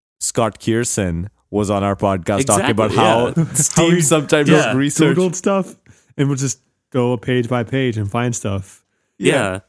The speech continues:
Speaker 2: like,
Speaker 3: You'd think they'd learn.
Speaker 2: yeah.
Speaker 3: Or maybe
Speaker 2: 'Cause
Speaker 3: they should go back to Scott and be like, "Hey, can you come back and work for us again? 'Cause we're bad at this."
Speaker 2: Like, that's,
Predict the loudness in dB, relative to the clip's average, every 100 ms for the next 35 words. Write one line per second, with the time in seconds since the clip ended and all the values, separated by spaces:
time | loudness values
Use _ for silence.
0 | _ -4 -2 0 -2 0 0 0 0 0
1 | 0 0 -4 -6 _ -2 0 -2 -4 _
2 | _ _ _ 0 2 2 0 -2 -2 -2
3 | -2 -2 -4 -2 -2 -2 -2 -2 -4 -6
4 | _ _ _ -4 -4 -4 -4 -6 -4 -4
5 | -4 -2 -2 -2 -2 -2 -2 -2 -2 -4
6 | -6 -8 -8 -6 -6 -4 -2 -2 -2 2
7 | 4 4 4